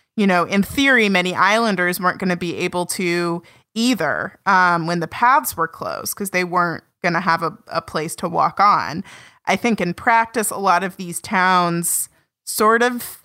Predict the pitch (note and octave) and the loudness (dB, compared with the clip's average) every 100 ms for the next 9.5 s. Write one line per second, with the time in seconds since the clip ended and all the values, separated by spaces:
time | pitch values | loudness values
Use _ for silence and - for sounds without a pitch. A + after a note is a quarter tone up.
0 | B3 - D#4+ F#4 A#3+ C4+ C#4+ C#4+ D#4 D#4+ | -12 -6 -2 -2 0 2 4 4 4 2
1 | - C4+ C#4+ C4 C4 A#3 D4 E4 F4 D4+ | 0 2 2 0 2 2 2 0 2 2
2 | F4+ - - B3 B3+ B3+ C#4 A3+ B3+ A3+ | 2 -2 -6 0 2 4 4 4 2 2
3 | G#3 G#3 G#3+ A3 G3+ - - G3 F#3+ - | 2 2 2 0 -4 -4 -2 2 2 0
4 | G3+ G#3 G3 - - G3 C#4 C#4 - G3+ | -2 -2 -4 -14 -12 -8 -6 -6 -6 -8
5 | G3 - G3+ G3+ G3+ G3 F#3+ - _ _ | -8 -2 0 0 0 -2 -6 -14 _ _
6 | _ _ _ G#3 A#3 G3+ G3+ G#3+ G3 F3 | _ _ _ 0 2 4 4 2 2 -2
7 | F3 E3+ - B3+ G#3+ A#3 B3+ - - F3+ | -6 -8 -4 0 2 2 0 -4 -6 -2
8 | F#3 F#3 F3+ F3+ - F3 F3+ - E3+ E3 | 0 0 -2 -4 -4 -4 -4 -6 -10 -8
9 | D#3 E3+ B3+ - - | -6 -4 -4 -4 -8